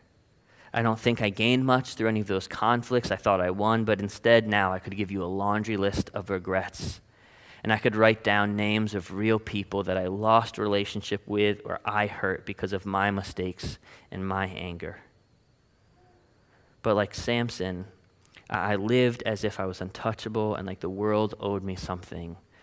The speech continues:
not realizing that a lot of those bruises life gave me were actually self-inflicted and probably well-deserved. And so last week,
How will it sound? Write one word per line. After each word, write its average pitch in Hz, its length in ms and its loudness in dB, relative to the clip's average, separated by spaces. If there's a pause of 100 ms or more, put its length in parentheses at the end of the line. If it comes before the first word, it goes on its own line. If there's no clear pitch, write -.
(160)
not 101 260 -2
realizing 98 720 2
that 92 140 -4
a 90 40 -4
lot 101 300 2
of 107 120 -2
those 101 200 0
bruises 104 640 -4
life 92 240 -4
gave 95 300 -4
me 92 120 -6
were 90 140 -6
actually 110 540 -4
self-inflicted 92 1000 -4
and 90 160 -12
probably 87 720 -6 (480)
well-deserved. 85 840 -8 (1080)
And 110 100 -8
so 113 120 2
last 117 380 4
week, 90 360 -8